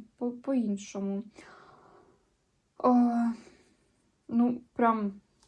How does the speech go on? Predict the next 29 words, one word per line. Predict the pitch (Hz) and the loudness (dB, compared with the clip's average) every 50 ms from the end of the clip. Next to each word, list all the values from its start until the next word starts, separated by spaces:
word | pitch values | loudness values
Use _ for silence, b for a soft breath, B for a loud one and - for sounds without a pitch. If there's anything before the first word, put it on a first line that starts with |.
| _ - | _ -8
дуже | 202 202 233 220 202 220 | -2 0 2 2 2 2
гарної | 226 233 214 214 214 214 214 214 208 | 2 0 0 0 0 0 -2 0 2
якості, | 247 285 381 - 392 311 - - - - - 220 220 214 - - _ _ _ _ - | 2 2 2 2 0 -2 -2 -6 -10 -8 -8 -8 -6 -8 -12 -18 _ _ _ _ -8
обожнюю. | - 226 214 214 202 202 202 - 214 202 202 202 208 208 214 214 - _ _ _ _ - - _ _ _ b b b b _ - | -6 -6 -4 -4 -4 -4 -4 -4 -4 -4 -6 -6 -8 -10 -12 -14 -18 _ _ _ _ -20 -20 _ _ _ b b b b _ -8
Так, | 226 208 202 - | -6 -6 -6 -4
я | - 226 247 | -2 0 0
вже | 247 247 247 | 2 2 2
за | 240 240 233 | 2 2 2
кадром | 240 247 240 240 254 233 233 | 2 2 2 2 2 0 0
подивилася, | 233 254 233 240 240 277 320 359 359 349 - - 240 | 0 0 -2 0 0 2 4 4 4 2 0 -4 -6
все | 247 - 269 | -4 -4 -4
правильно, | - - 214 202 202 202 202 208 208 208 208 | -2 2 2 2 2 2 0 -2 -4 -4 -4
так | 214 247 254 262 - - | -2 -2 -2 -2 -2 -4
він | 247 240 233 | -2 0 0
називається, | 233 233 233 226 214 214 208 208 202 208 - - - 208 208 | 0 0 -2 -2 -2 -2 -2 -2 -4 -6 -8 -8 -6 -4 -4
жилет, | 208 - 254 240 214 202 196 - - - - _ _ _ _ _ _ _ _ _ 269 | -2 0 0 0 2 0 -2 -4 -8 -16 -20 _ _ _ _ _ _ _ _ _ -10
в'язаний | 196 202 233 247 285 311 302 262 240 240 240 | -6 0 2 4 4 4 2 2 0 0 0
жилет. | 233 240 240 214 196 - - - - _ _ _ _ _ _ _ B B B B B B B B B B B B B - | -2 -4 -4 -4 -4 -6 -8 -12 -18 _ _ _ _ _ _ _ B B B B B B B B B B B B B -4
Е, | 220 220 220 226 | -2 0 0 -2
так, | 220 - 226 214 214 214 214 - - | -2 0 2 2 2 0 -4 -6 -4
е, | - 226 220 220 220 233 | -2 0 0 2 2 2
ще | 240 - - - 302 | 0 0 2 4 4
ось | 302 285 294 - | 4 4 2 0
такий | - 277 - - 330 392 | -4 -4 0 2 2 2
в | 508 494 440 | 4 4 2
мене | 330 294 277 269 | 4 4 4 2
є. | 254 240 247 254 247 247 247 247 240 - - _ - - - - | 2 2 2 4 4 4 4 4 2 -4 -12 _ -20 -18 -10 -4
Е, | 233 240 240 240 | -2 -2 0 -2
це | 240 240 - 302 302 302 285 262 | -2 0 2 4 6 6 6 4